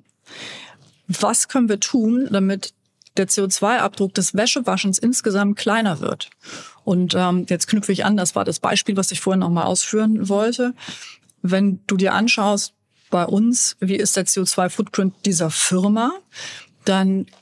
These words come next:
gibt's da verschiedene Kriterien. Es fängt mit, entlang der, der Wertschöpfungskette, es fängt an mit dem Einkauf von Rohstoffen, dann wird hier vor Ort was produziert, dann kommt eine Logistik, bis das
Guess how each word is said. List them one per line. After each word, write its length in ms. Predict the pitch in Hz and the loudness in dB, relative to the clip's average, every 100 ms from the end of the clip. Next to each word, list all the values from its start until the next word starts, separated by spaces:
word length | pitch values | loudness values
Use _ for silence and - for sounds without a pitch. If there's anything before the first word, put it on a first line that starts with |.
| _ _ 196 | _ _ -2
gibt's 240 | 214 - | 0 0
da 100 | 196 | -2
verschiedene 720 | 185 175 208 202 185 175 175 175 _ _ _ _ _ _ _ - | 0 0 2 2 2 2 0 -6 _ _ _ _ _ _ _ -4
Kriterien. 600 | 185 - 214 285 330 247 - | 0 2 2 2 0 -2 -4
Es 180 | - - | -2 0
fängt 240 | 208 208 | 0 0
mit, 260 | 196 190 - - | -2 -4 -6 -2
entlang 400 | - 185 180 180 | 0 2 2 2
der, 100 | 175 | 0
der 220 | - 175 | 0 0
Wertschöpfungskette, 720 | 175 - 214 220 - 247 240 | 0 0 -2 -4 -2 -2 0
es 100 | 196 | 0
fängt 180 | - 190 | 2 0
an 140 | 190 185 | 2 2
mit 100 | 190 | 2
dem 120 | 185 | 2
Einkauf 420 | 180 196 180 175 | 0 2 0 0
von 160 | - 175 | -2 0
Rohstoffen, 580 | 196 214 240 247 311 370 _ - - - - - | 0 0 0 -2 -4 -8 _ -20 -20 -20 -8 0
dann 220 | 214 202 | 2 2
wird 180 | 208 - | 0 0
hier 220 | 202 202 | -2 -2
vor 240 | - 196 | -2 0
Ort 160 | 180 - | 0 -2
was 140 | 180 | -4
produziert, 720 | - 180 170 - 208 311 - - _ - - - - - | -2 -2 0 -2 0 -2 -4 -10 _ -20 -18 -18 -10 0
dann 360 | 202 202 208 - - | 2 4 2 -2 -2
kommt 260 | 208 202 | -2 0
eine 100 | 202 | 2
Logistik, 640 | 190 175 226 - 294 - - | 2 2 0 0 -2 -4 -4
bis 120 | 208 | -2
das 280 | 190 180 | 0 -2